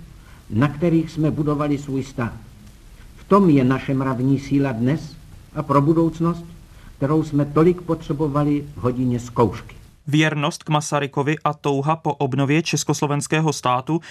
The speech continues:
Speaker 2: dodávala sílu i řadě vojáků, kteří bojovali v zahraničí a zapsali se do historie některými úspěšnými operacemi na bojištích. Na začátku listopadu devatenáct set čtyřicet tři se uskutečnila bitva o Kyjev,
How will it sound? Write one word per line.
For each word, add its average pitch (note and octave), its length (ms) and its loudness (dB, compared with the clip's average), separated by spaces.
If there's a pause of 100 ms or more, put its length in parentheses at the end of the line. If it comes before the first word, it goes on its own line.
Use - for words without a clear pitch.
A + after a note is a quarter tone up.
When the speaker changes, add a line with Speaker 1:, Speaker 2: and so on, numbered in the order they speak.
(160)
Speaker 2:
dodávala F3+ 460 2
sílu E3+ 420 -4
i D#3+ 100 0
řadě D#3+ 240 2
vojáků, D3 680 0
kteří B2+ 340 0
bojovali C#3+ 460 2
v B2 40 -4
zahraničí D3 760 -4
a C3+ 80 -2
zapsali E3 420 -2
se B2+ 160 -2
do B2 100 2
historie D#3+ 500 2
některými E3+ 560 2
úspěšnými C#3+ 600 0
operacemi C3 600 -2
na B2+ 100 0
bojištích. A#2+ 640 -4 (360)
Na C3+ 80 2
začátku C#3+ 480 -2
listopadu D#3 520 -4
devatenáct C#3+ 480 0
set - 180 -6
čtyřicet C3+ 540 -2
tři D#3+ 240 0 (240)
se - 180 -2
uskutečnila E3+ 680 0
bitva D#3 460 -4
o D3+ 40 -4
Kyjev, C3 420 -2